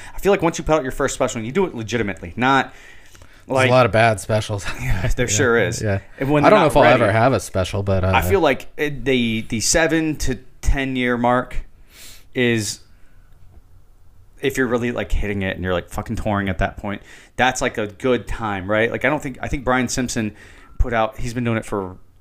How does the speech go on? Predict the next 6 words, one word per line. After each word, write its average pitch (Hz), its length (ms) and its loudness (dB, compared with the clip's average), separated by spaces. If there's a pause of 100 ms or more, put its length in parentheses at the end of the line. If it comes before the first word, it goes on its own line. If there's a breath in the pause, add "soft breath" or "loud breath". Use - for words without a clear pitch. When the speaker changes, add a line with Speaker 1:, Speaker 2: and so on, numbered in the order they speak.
(200)
Speaker 1:
ten 127 720 -2
years, 131 1000 -2 (100)
maybe. 135 220 0
Speaker 2:
I'm 135 60 2
not 117 160 2
sure, 113 340 0